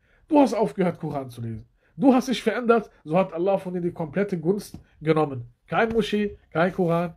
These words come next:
kein freiwilliger Fasten. Du bist schuld. Mach doch weiter, auch wenn es weniger ist. Natürlich wirst du nicht wie im Ramadan praktizieren können. Die Tore des Paradieses sind wieder zu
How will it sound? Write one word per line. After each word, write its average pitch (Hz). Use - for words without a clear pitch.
kein 170
freiwilliger 151
Fasten. -
Du 233
bist 220
schuld. 247
Mach 160
doch 131
weiter, 196
auch 165
wenn 175
es 190
weniger 165
ist. 120
Natürlich 220
wirst 170
du 165
nicht 165
wie 175
im 170
Ramadan 160
praktizieren 143
können. 127
Die 160
Tore 196
des 180
Paradieses 185
sind 175
wieder 165
zu 233